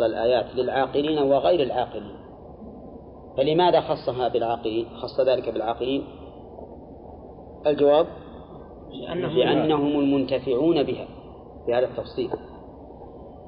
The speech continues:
Speaker 1: مثل ما وصف الله القرآن بأنه هدى للمتقين، وفي آيات،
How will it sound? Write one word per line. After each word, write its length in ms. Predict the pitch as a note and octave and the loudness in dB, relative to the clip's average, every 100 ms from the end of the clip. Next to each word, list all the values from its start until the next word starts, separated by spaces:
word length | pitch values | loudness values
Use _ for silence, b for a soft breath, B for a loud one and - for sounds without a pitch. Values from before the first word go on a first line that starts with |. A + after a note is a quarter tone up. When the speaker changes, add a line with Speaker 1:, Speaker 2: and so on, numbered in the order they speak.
| - | -2
Speaker 1:
مثل 280 | C#3+ F#3 F#3+ | 4 6 8
ما 160 | F#3+ F#3 | 8 6
وصف 200 | D#3 D3+ | 4 2
الله 240 | D#3 D#3 | 4 4
القرآن 500 | C#3+ C3+ C#3 D3 D3 | 4 2 4 4 2
بأنه 640 | C3+ C#3+ C#3+ C#3+ C3+ C3 C3+ | 2 0 2 2 0 0 2
هدى 120 | C3+ | 2
للمتقين، 720 | B2+ B2+ B2+ - - B2 B2 - - - - - - - - - - - - - - - - - - - | 2 2 0 -4 -6 -4 -4 -6 -16 -18 -18 -18 -18 -20 -20 -20 -20 -20 -20 -20 -20 -20 -18 -18 -18 -4
وفي 140 | B2 C#3+ | -2 4
آيات، 260 | C3+ C3+ | 6 6